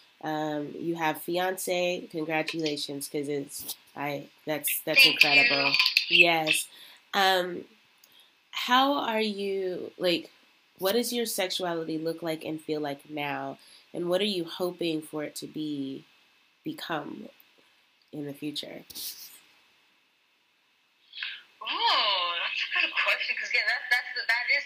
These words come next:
Speaker 2: the phase that I'm in right now. And it's just, it's crazy because, like, your sensuality is one thing, your sexuality is one thing, and then, you know,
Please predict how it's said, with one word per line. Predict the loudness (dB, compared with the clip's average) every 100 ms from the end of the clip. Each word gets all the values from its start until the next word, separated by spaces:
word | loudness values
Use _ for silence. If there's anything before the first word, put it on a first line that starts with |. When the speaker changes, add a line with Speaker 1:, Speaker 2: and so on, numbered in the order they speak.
| -2
Speaker 2:
the | -2
phase | 0 0 -2
that | -4
I'm |
in | -2
right | 4 6 8
now. | 4 0 -12 2
And | 6
it's | 8
just, | 6 4
it's | 2 -2
crazy | 4 6 6 6
because, | 6 6 6
like, | 0 -2 -10 -20 _ _ -16 -16 -18 -4
your | -2
sensuality | 4 6 6 4 4 4 2 6 6
is | 4 -2 0
one | 0 0 2
thing, | 8 10
your | 10 8
sexuality | 4 4 2 0 0
is |
one | -2 -2 2
thing, | 6 8 8 6
and | 4
then, | 2 0 -6 -10 _ -4
you | 0
know, | 2 0 -4